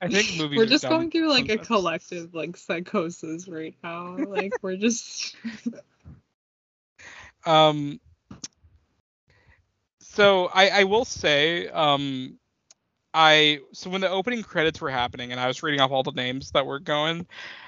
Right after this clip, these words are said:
Speaker 1: um, when I saw Paul Giamatti, I out loud went, "Who's Paul Giamatti in this movie?" And
Speaker 2: Who is
Speaker 1: I
Speaker 2: in general?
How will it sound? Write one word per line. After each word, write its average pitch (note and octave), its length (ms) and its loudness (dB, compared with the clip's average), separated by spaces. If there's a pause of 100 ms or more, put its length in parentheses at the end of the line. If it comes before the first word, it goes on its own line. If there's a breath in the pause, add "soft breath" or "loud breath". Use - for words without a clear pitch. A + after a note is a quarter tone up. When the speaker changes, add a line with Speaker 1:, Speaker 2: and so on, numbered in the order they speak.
(180 loud breath)
Speaker 1:
um, D3 520 8
when E3+ 160 2
I D#3+ 80 6
saw G#3 220 2
Paul F3+ 380 -6
Giamatti, C3 840 -4
I C#3 220 4
out C#3 320 2
loud C3 220 -2
went, B2 260 -8 (420)
"Who's C#4 420 -2
Paul G#3 360 0
Giamatti E3 640 4
in A#2+ 80 -4
this - 220 -14
movie?" - 440 -18 (680 soft breath)
And D#3+ 440 6
Speaker 2:
Who E3+ 200 0
is F3 140 -4 (220)
Speaker 1:
I D#3+ 200 6
Speaker 2:
in F3 100 6
general? D3 420 -10